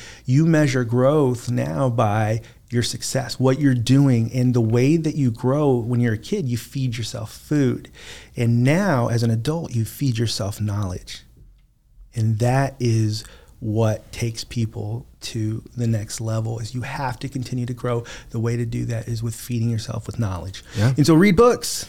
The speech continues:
Speaker 1: That's <laughs> like, don't waste your time.
Speaker 2: That's
Speaker 1: Don't,
Speaker 2: it.
Speaker 1: like that, and I, and, like, whatever it is that's wasting your time right now, and everybody has something.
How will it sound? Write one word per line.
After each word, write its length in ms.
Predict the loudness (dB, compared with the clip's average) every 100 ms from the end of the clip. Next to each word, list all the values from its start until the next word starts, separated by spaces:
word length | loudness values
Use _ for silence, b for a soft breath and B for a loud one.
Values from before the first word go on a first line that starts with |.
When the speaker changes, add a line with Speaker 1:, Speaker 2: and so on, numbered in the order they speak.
| 0
Speaker 1:
That's 300 | 0 2 2
<laughs> 160 | 4
like, 160 | 2 4
don't 200 | 4 6
waste 220 | 2 2
your 80 | 0
time. 520 | 0 2 4 4 4
Speaker 2:
That's 320 | 4 4 4 4
Speaker 1:
Don't, 240 | 4 4
Speaker 2:
it. 60 | 2
Speaker 1:
like 160 | 4
that, 200 | 2 2
and 180 | -2 2
I, 40 | 2 4
and, 180 | 4 6
like, 160 | 4
whatever 440 | 6 6 6 6 6
it 80 | 8
is 260 | 8 6
that's 240 | 2 2 2
wasting 520 | 4 4 2 2 4
your 180 | 2 0
time 360 | -2 -2 0
right 180 | -2 -2
now, 260 | -2 -2 -2
and 120 | -4
everybody 380 | -2 -2 2 2
has 340 | 0 -2 -2
something. 320 | -4 -2 -2